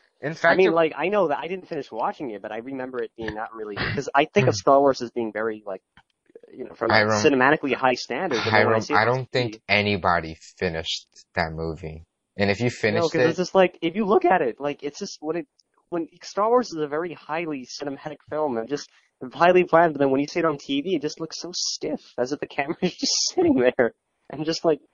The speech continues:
Speaker 1: The
Speaker 2: ugh.
Speaker 1: the camera was just sitting there, not giving a single fuck. And George Lucas,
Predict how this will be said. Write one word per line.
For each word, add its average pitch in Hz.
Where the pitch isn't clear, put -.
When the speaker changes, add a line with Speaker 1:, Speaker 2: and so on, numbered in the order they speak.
Speaker 1:
The 98
Speaker 2:
ugh. 139
Speaker 1:
the 117
camera 131
was 139
just 135
sitting 123
there, 123
not 104
giving 113
a 98
single 113
fuck. 117
And 101
George 110
Lucas, 113